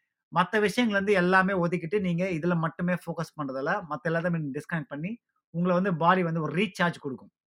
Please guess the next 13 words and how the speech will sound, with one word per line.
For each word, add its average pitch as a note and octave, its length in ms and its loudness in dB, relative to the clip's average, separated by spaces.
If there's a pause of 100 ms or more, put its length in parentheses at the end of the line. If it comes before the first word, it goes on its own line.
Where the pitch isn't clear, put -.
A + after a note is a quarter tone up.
(800)
Travel F#3 240 4
is F3+ 120 -2
actually D3+ 300 0
a C#3+ 40 -2
recharger. C3 480 -4 (600)
ஏன்னா, D#3 300 2 (560)
ஆ, D#3+ 80 -2 (1160)
சில G3 260 -2
விஷயங்கள் G#3+ 380 0
நீங்க F#3 160 0
தொடர்ந்து F#3+ 340 0
பண்ணிட்டு E3+ 340 0
இருக்கிறப்போ, D3 420 -4